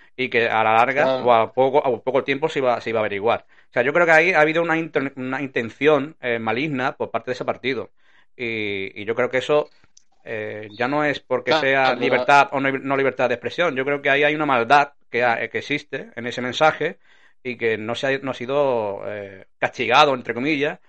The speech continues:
Speaker 1: eh, por ello. Eh,
Speaker 2: Exacto, digo yo, pues, si siempre que saltan o siempre que dicen algo no se les condena ese bulo, esa incitación al odio, pues es normal que sigan,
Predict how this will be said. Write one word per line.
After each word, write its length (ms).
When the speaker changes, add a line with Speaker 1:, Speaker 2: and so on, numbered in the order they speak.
Speaker 1:
eh, 140
por 140
ello. 300
Eh, 680
Speaker 2:
Exacto, 600
digo 240
yo, 240
pues, 140
si 120
siempre 380
que 140
saltan 500
o 140
siempre 280
que 80
dicen 240
algo 240
no 120
se 120
les 120
condena 840
ese 280
bulo, 460
esa 180
incitación 580
al 80
odio, 300
pues 160
es 60
normal 360
que 80
sigan, 580